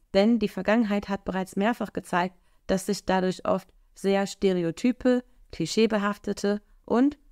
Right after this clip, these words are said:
falsche Informationen über Autismus in den Köpfen der Gesellschaft verfestigen. Damit entsteht für die autistische Community und unsere jahrzehntelange Aufklärungsarbeit oft großer Schaden.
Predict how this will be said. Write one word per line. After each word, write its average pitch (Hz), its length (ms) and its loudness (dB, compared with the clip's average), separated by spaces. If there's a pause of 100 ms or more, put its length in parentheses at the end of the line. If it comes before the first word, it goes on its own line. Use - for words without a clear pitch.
falsche 208 360 0
Informationen 175 840 -2
über 165 240 -2
Autismus 226 480 -4
in 180 80 -2
den 165 120 -4
Köpfen 196 360 -2
der 175 100 -2
Gesellschaft 160 460 -6
verfestigen. 151 720 -8 (520)
Damit 196 380 2
entsteht 214 480 0
für 208 140 -4
die 185 100 -2
autistische 240 500 -2
Community 226 760 0 (360)
und 285 280 2
unsere 190 580 0
jahrzehntelange 180 1000 -2
Aufklärungsarbeit 170 840 -4
oft - 320 -8
großer 170 380 -8
Schaden. 156 480 -10